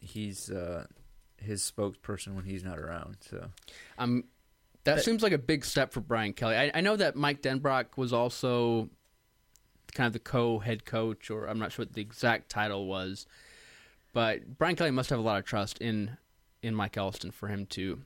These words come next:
Speaker 2: elevate him to that. And it does make me wonder is, it just makes me wonder what the future holds for those two coaches, for Brian Polian and for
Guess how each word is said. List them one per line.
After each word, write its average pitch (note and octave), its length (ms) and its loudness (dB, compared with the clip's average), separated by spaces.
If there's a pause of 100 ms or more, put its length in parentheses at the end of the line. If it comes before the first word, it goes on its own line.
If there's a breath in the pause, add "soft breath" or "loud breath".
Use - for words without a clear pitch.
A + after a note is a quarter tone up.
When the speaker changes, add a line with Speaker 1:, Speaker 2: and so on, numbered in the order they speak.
(180)
Speaker 2:
elevate A2 240 2
him G#2 140 -2
to A2+ 100 -4
that. A2 140 2
And B2 100 2
it B2 80 0
does E3+ 260 2
make D3 160 2
me A#2 220 2
wonder A2 640 2 (640)
is, A#2+ 640 2 (1800 soft breath)
it D3 80 4
just F#3 160 2
makes F#3 160 2
me D3+ 40 4
wonder C3+ 220 4
what B2+ 240 2
the B2 80 0
future B2 320 0
holds A#2+ 260 2
for B2 240 2
those A2+ 360 2
two - 200 0
coaches, F#2+ 460 -2
for A#2+ 260 2
Brian G#2+ 300 0
Polian G2+ 540 0 (160)
and A2+ 180 0
for G#2 540 0